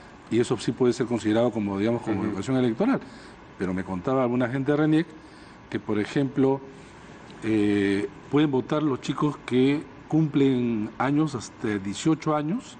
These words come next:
Speaker 1: hasta el día de las elecciones, antes no se podía. Y entonces informar de eso con muchas cosas. Informar, pero informar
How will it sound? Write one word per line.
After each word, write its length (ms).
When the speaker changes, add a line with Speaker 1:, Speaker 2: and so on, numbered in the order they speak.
Speaker 1:
hasta 180
el 80
día 100
de 60
las 140
elecciones, 380
antes 200
no 80
se 120
podía. 340
Y 100
entonces 360
informar 720
de 120
eso 200
con 220
muchas 400
cosas. 260
Informar, 800
pero 260
informar 680